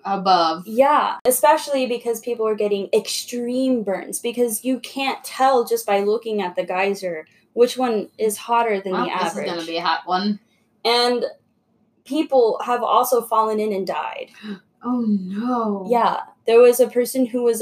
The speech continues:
Speaker 2: ultimately disintegrated.
Speaker 1: Oh my goodness.
Speaker 2: Yeah.
Speaker 1: Just, it'd be just like falling into a volcano.
Speaker 2: Yeah, because they're
Speaker 1: 'Cause they are p-, tiny
Speaker 2: hundreds
Speaker 1: parts of
Speaker 2: of
Speaker 1: it.
Speaker 2: miles deep, some of them.
Speaker 1: That's crazy.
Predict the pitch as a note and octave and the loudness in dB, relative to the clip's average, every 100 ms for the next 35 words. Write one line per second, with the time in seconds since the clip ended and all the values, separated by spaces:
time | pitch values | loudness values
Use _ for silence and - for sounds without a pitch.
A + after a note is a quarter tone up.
0 | - A3 A3+ A#3+ - A3+ G#3 G#3+ - G3+ | 2 2 2 -4 -4 -6 -4 -4 -2 -4
1 | G#3 - - - - - _ _ _ - | -4 -2 -4 -4 -6 -8 _ _ _ 0
2 | E4 C4 G3+ - A3 C#4+ C#4+ F#3 F3 F3 | 0 0 -2 -4 0 2 2 2 -2 -4
3 | - - - - - G#3+ F#3+ - _ _ | -6 -10 -12 -14 -4 -2 -2 -4 _ _
4 | _ _ _ _ _ _ _ _ _ _ | _ _ _ _ _ _ _ _ _ _
5 | G#3 A#3 A#3 B3 G#3+ A#3+ A#3 A3+ A#3 A3+ | -6 -4 -2 -2 2 2 2 2 0 0
6 | A3 A3 G#3+ G3+ G3 F#3+ A3 A3 C#3 A#2 | 0 2 2 0 0 0 0 0 -2 -6
7 | - _ - G4 - - _ - C4+ B3+ | -10 _ 0 2 2 -4 _ -4 -4 2
8 | C4+ A#3+ C4 C#4 B3 G#3+ F#3+ G#3 G3 G3+ | 2 2 2 4 2 0 -4 0 2 0
9 | G3+ G3+ - G3+ C4 C#4 C4+ B3+ B3 A3 | -2 -14 -8 -4 2 4 4 4 4 2
10 | G3+ G3+ G#3 G3 F#3+ - _ G3+ F#3+ G#3+ | 2 2 2 0 -4 -12 _ -14 -10 -8
11 | F3 - - _ _ - - A3+ A#3+ F3 | -8 -8 -14 _ _ -12 -2 2 2 2
12 | F3+ - G#3+ - G3+ G3 - - F3+ F3+ | -2 -10 -12 -10 -12 -10 -10 -8 -8 -8
13 | F3+ F3 E3+ | -12 -18 -20